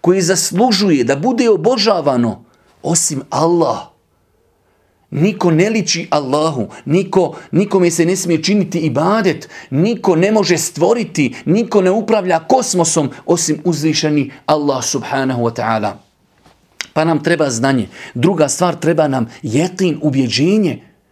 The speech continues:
Zato je došlo u nekim rivajetima da čovjek to kaže iskreno iz svoga srca, da bude ubijeđen u to značenje.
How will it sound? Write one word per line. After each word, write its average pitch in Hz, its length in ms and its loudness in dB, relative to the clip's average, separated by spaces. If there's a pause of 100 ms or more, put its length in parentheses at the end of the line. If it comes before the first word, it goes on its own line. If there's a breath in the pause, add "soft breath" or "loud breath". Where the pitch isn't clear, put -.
(300 soft breath)
Zato 151 240 0
je 135 60 2
došlo 202 300 2
u 190 40 4
nekim 175 300 0
rivajetima 160 680 -2 (880 loud breath)
da 127 160 -6
čovjek 214 380 0
to 156 180 2
kaže 180 480 0 (200)
iskreno 196 640 0
iz 165 120 0
svoga 160 360 2
srca, 156 480 -2 (280 soft breath)
da 127 180 -4
bude 202 320 0 (120)
ubijeđen 262 600 0
u 180 100 2
to 170 160 2
značenje. 143 580 -2